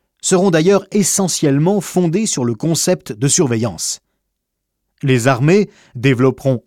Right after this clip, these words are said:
à la fois des infrastructures numériques d'ubiquité nomade, des systèmes de surveillance des mouvements suspects, des moyens de protection d'installations stratégiques, des réseaux d'intelligence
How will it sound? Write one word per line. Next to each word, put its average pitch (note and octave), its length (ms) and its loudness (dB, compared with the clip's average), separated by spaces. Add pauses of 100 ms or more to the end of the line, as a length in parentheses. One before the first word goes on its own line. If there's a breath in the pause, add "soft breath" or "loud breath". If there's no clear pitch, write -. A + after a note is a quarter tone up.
à C#3 120 0
la C#3 100 0
fois D#3+ 380 0 (260 soft breath)
des A2+ 260 -6
infrastructures C3 800 -4
numériques C3 600 0
d'ubiquité C3+ 560 -4
nomade, D3 520 0 (540 soft breath)
des A#2+ 140 -4
systèmes D#3+ 480 0
de B2 80 0
surveillance C#3+ 680 0
des G#2 120 -6
mouvements A2 380 -6
suspects, G3 600 -4 (600)
des C3+ 120 2
moyens E3+ 380 4
de C3+ 80 2
protection D3 600 -2
d'installations A#2+ 640 -4
stratégiques, B2 720 -4 (600)
des D3 160 2
réseaux C3 340 2
d'intelligence C3+ 800 0